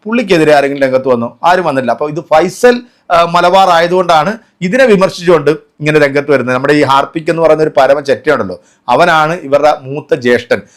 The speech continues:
അപ്പൊ ഇതുപോലുള്ള ആളുകളെയൊക്കെ ടാർഗറ്റ് ചെയ്തുകൊണ്ട് ഇസ്ലാമിനെതിരെ, ആ, ആയുധമാക്കുന്ന ചില പരിപാടികൾ ഈ വൃത്തികെട്ട നാറിക്കൊണ്ട് ഇപ്പൊ അതുപോലുള്ള കുറെ ആളുകൾ ഈ മലനാടനെ പോലുള്ള ചില ഊളകളൊക്കെ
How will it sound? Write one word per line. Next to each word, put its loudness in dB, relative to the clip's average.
അപ്പൊ 0
ഇതുപോലുള്ള 4
ആളുകളെയൊക്കെ 2
ടാർഗറ്റ് 0
ചെയ്തുകൊണ്ട് 0
ഇസ്ലാമിനെതിരെ, 0
ആ, 2
ആയുധമാക്കുന്ന 0
ചില 2
പരിപാടികൾ 0
ഈ -8
വൃത്തികെട്ട -2
നാറിക്കൊണ്ട് 0
ഇപ്പൊ 0
അതുപോലുള്ള 2
കുറെ 2
ആളുകൾ 2
ഈ -2
മലനാടനെ -2
പോലുള്ള 0
ചില 2
ഊളകളൊക്കെ 2